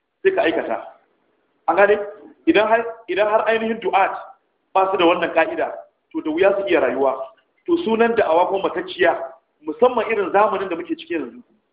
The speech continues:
Yanzu muna cikin zamani wanda akwai mafasid da yawa. Za ka rayu a ƙasashe wanda ba sa gudanar da tsarin musulunci, barnan suna da yawa.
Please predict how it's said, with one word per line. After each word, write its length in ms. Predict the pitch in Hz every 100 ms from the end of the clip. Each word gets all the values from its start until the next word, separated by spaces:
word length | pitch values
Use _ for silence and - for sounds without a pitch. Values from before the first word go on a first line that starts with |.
| _ _ -
Yanzu 180 | 165 208
muna 180 | 226 190
cikin 220 | - 202
zamani 320 | 202 208 185
wanda 220 | 190 160
akwai 200 | 151 202
mafasid 560 | 202 175 - 196 - -
da 80 | 175
yawa. 320 | 208 180 - - _ _ _ _ _ _ _ _ _ _ _ _ -
Za 120 | 208
ka 140 | 226 208
rayu 240 | 170 427
a 80 | -
ƙasashe 380 | - 190 156 190
wanda 480 | 180 - 147 - - - _ _ -
ba 200 | 185 226
sa 120 | 214 165
gudanar 400 | 175 185 185 196
da 60 | 156
tsarin 280 | - 175 156
musulunci, 540 | 156 160 160 - 240 _ _ _ _
barnan 300 | - 170 220
suna 160 | 220 170
da 100 | 147
yawa. 240 | 165 151